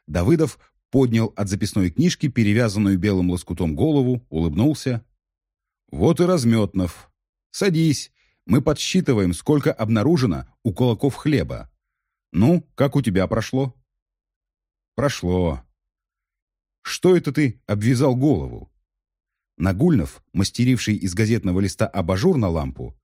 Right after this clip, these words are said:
неохотно сказал: "Это его титок, занозой.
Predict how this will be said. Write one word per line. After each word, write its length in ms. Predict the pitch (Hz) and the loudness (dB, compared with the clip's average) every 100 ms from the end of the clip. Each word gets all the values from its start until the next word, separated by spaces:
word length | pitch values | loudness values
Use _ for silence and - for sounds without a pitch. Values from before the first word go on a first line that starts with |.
| _ _ | _ _
неохотно 520 | 90 101 - 120 113 | -2 0 -2 -2 -2
сказал: 600 | - 113 90 71 55 - _ _ _ _ _ _ _ - | -2 -4 -2 -6 -8 -16 _ _ _ _ _ _ _ -2
"Это 220 | 113 131 | 0 2
его 240 | 127 131 | 2 2
титок, 600 | 127 139 151 85 - - _ _ _ | 0 -2 0 -2 -6 -20 _ _ _
занозой. 720 | 69 101 135 113 67 60 50 | -4 0 2 2 -2 -8 -12